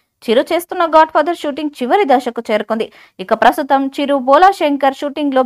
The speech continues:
బిజీగా ఉండబోతున్నాడు. ఈ సినిమా కొత్త షెడ్యూల్ త్వరలోనే ప్రారంభం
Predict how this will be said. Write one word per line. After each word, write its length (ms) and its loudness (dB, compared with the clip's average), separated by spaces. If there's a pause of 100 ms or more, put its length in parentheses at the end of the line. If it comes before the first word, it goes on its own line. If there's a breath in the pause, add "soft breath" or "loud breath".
బిజీగా 440 0
ఉండబోతున్నాడు. 600 0 (380)
ఈ 120 -6
సినిమా 220 2 (100)
కొత్త 240 -2
షెడ్యూల్ 380 -2
త్వరలోనే 520 4
ప్రారంభం 380 2